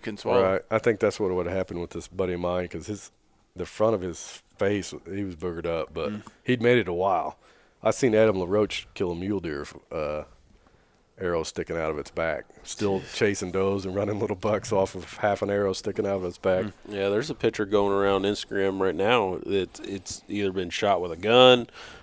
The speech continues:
Speaker 3: or a bow, but it's got a wound where you would think it would be a dead deer any other time, but, I mean, it, you know, it's living.
Speaker 2: Yeah, I s-,
Speaker 3: So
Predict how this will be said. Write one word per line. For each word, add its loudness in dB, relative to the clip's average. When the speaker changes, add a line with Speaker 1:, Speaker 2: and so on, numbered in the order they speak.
Speaker 3:
or 2
a -2
bow, 10
but 2
it's 0
got 8
a 2
wound 4
where 6
you 2
would 4
think 4
it 2
would 0
be 4
a 4
dead 4
deer 4
any 2
other 4
time, 4
but, 2
I -6
mean, -6
it, -4
you -6
know, -10
it's -8
living. 4
Speaker 2:
Yeah, 4
I 10
s-, 6
Speaker 3:
So 0